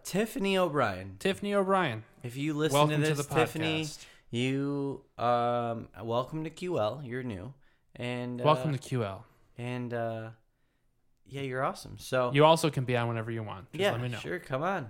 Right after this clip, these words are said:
Speaker 1: We'll talk about stuff and drink beer.
Speaker 2: Tweet us at, uh, N Magella and Twitter. <laughs>
Speaker 1: And, uh, at Mike Carls. So, um, the other, the other board game that, um,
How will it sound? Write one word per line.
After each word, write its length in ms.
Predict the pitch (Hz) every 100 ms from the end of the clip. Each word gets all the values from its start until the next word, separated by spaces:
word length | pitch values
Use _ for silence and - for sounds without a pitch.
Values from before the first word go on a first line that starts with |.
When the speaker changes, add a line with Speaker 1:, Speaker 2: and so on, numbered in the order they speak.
| 107
Speaker 1:
We'll 160 | 107 127
talk 320 | 143 165 147
about 200 | 120 117
stuff 260 | - 131 127
and 80 |
drink 200 | 117 123
beer. 360 | 107 143 131 101
Speaker 2:
Tweet 240 | - 170 170
us 220 | 165 -
at, 180 | 151 143
uh, 220 | 139 131 - -
N 160 | 143 139
Magella 480 | 131 127 123 120 120 - _ _ _ _ -
and 220 | 113 107
Twitter. 260 | 110 95 110 - - -
<laughs> 320 | - 208 -
Speaker 1:
And, 480 | 120 117 117 117 113
uh, 260 | 110 107 -
at 320 | 117 117 -
Mike 220 | 110 -
Carls. 420 | 107 98 98 - - - - - - - - _
So, 640 | - - 147 143 135 135 135
um, 640 | 139 131 131 123 117 120 - - _ - _ - -
the 180 | 127 135
other, 220 | 180 202
the 240 | 139 135 131
other 180 | 147 185
board 300 | 135 110 98
game 300 | 101 104 104
that, 300 | 104 107 -
um, 460 | 107 104 98 104